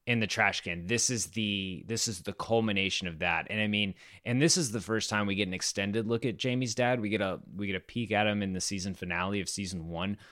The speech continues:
but this guy is just scumbag Hall of Fame, just gigantic piece of shit, wearing the,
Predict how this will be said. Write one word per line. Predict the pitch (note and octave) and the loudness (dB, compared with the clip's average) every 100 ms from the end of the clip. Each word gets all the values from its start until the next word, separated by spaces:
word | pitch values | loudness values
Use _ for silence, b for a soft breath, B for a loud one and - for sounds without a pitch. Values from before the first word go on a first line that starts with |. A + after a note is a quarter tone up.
| b - | b -2
but | G#2 - | -2 2
this | C3+ - | 4 4
guy | G2+ F#2 F2 E2+ | 6 6 6 2
is | - F2+ | -2 -6
just | - F2 - - _ - - - - _ _ - | -4 -6 -6 -14 _ -20 -20 -20 -20 _ _ -2
scumbag | - - - B2+ B2 A2+ A2 G2 | 0 2 4 4 6 6 6 4
Hall | G2 G#2 | 2 2
of | F#2+ | 2
Fame, | - E2 D#2+ | -2 -4 -4
just | E2 G2 | -4 -4
gigantic | - F#2 G2 A2+ A2+ G#2+ F#2 | 0 -2 0 2 2 0 -6
piece | G#2+ F#2+ F2+ | -6 -4 -2
of | |
shit, | - G2 D#2+ | -2 -2 -2
wearing | G2 G#2 G#2+ | -2 0 2
the, | G2 E2+ | 0 -4